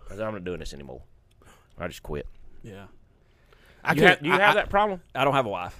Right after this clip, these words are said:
Speaker 2: so I don't, or kids.
Speaker 3: Well, there
Speaker 2: So
Speaker 3: you
Speaker 2: I
Speaker 3: go.
Speaker 2: don't, I don't
Speaker 3: There's
Speaker 2: have
Speaker 3: that.
Speaker 2: either. I don't have any of the, these
Speaker 3: Uh,
Speaker 2: problems
Speaker 3: that does
Speaker 2: that you have.
Speaker 3: happen from time to time. So, like,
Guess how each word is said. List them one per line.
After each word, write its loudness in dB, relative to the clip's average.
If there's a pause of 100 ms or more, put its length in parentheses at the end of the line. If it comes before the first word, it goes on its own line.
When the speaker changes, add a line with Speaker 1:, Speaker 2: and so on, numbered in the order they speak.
Speaker 2:
so -14
I -8
don't, -8
or -2
kids. -6
Speaker 3:
Well, -2
there -4
Speaker 2:
So -6
Speaker 3:
you -6
Speaker 2:
I -4
Speaker 3:
go. -2
Speaker 2:
don't, -2
I -8
don't -8
Speaker 3:
There's -6
Speaker 2:
have -4
Speaker 3:
that. -2
Speaker 2:
either. -6
I -6
don't -8
have -8
any -8
of -12
the, -12
these -14
Speaker 3:
Uh, -8
Speaker 2:
problems 2
Speaker 3:
that 2
does 0
Speaker 2:
that -2
you 4
have. -2
Speaker 3:
happen -2
from -4
time -6
to -8
time. -4
So, -4
like, -4